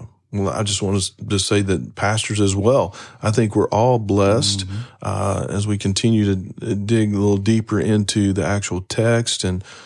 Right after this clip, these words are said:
Speaker 1: and just the purpose of each book. So I've been
Speaker 2: Yep.
Speaker 1: very blessed by it,
Speaker 2: Yeah.
Speaker 1: uh, being a pastor. So thank you,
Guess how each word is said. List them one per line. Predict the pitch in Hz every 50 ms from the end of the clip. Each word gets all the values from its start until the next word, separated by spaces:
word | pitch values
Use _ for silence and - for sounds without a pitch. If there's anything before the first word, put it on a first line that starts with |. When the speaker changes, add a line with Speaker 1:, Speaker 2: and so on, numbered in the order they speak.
| - - _ _
Speaker 1:
and | - - 107
just | 110 113 -
the | - 104
purpose | 95 - - 113 107 107 - 104 -
of | 104 90 104
each | 101 98 - - -
book. | - 101 98 87 -
So | - - 92
I've | 95 104 104
been | 104 98 92 92
Speaker 2:
Yep. | 92
Speaker 1:
very | 104 98 95 95
blessed | 95 98 98 101 101 101 98 - -
by | 95 95 98 107 113
it, | 104
Speaker 2:
Yeah. | 101 98 - - - - - _ - 98
Speaker 1:
uh, | 95 92 92 92 101
being | 92 92 117 120 123 110
a | 101 92
pastor. | - - 101 101 104 - - - 139 135
So | - - - 101
thank | 98 - 110 107 107 104 - -
you, | 107 104 101 98 101